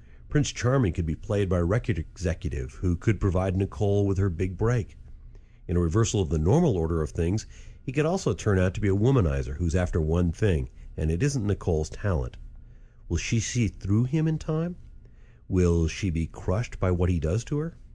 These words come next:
We could get even more esoteric. Let's suppose that Nicole's father, who had always proclaimed his innocence, was murdered in prison because he was about to turn state's evidence against someone else.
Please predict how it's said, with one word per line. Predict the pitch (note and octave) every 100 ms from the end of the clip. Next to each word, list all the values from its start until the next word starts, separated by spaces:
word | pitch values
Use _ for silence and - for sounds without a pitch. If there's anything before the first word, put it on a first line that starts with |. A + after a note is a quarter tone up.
| - - - - - - - -
We | C#4+
could | G#3 E3+
get | C3+ A2+
even | D3 B2 G#2+
more | F#2+ G2 G2
esoteric. | C#2+ - D#2+ - C#2+ A#1+ - - - - - - -
Let's | - F#3+ F#3
suppose | - - - - A#2+ A#2+ G#2
that | G2 E2+
Nicole's | F2 A2 F#2 D#2+
father, | - G2 E2 C2 D2 - -
who | F2 D#2+
had | D2 E2+ D#2+ D#2 -
always | - G2+ G#2 E2+
proclaimed | - D#2 - E2 D2+
his | C#2+
innocence, | - A#2+ C3+ A2 - C#2+ - - - - - -
was | A#2+ A2
murdered | C#3 F3 F#3+ F#3
in | D3+ B2+
prison | - C#3 A2+ F#2
because | F#2 A2
he | -
was | D3+ B2+
about | G2+ G2+
to | -
turn | - D3 G#2+
state's | - G#2 -
evidence | B2 C3 C#2+ -
against | F2 F2+ -
someone | F#2 D#2+ D2+
else. | F2 F2 - -